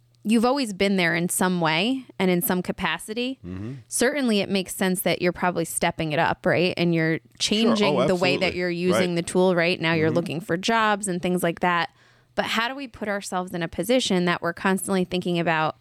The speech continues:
Speaker 1: how can I, you know, what's appropriate to share to be present enough that, you know, I'm on people's radar
Speaker 2: Mm-hmm.
Speaker 1: regularly and, you know, reaching out to people appropriately so that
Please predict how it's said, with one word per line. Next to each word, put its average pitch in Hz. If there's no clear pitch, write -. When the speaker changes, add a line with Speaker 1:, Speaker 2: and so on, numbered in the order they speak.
Speaker 1:
how 208
can 233
I, 214
you 196
know, 175
what's 240
appropriate 190
to 185
share 165
to 170
be 170
present 190
enough 165
that, 156
you 208
know, 165
I'm 160
on 202
people's 185
radar 170
Speaker 2:
Mm-hmm. 92
Speaker 1:
regularly 180
and, 175
you 180
know, 160
reaching 185
out 170
to -
people 170
appropriately 160
so -
that 196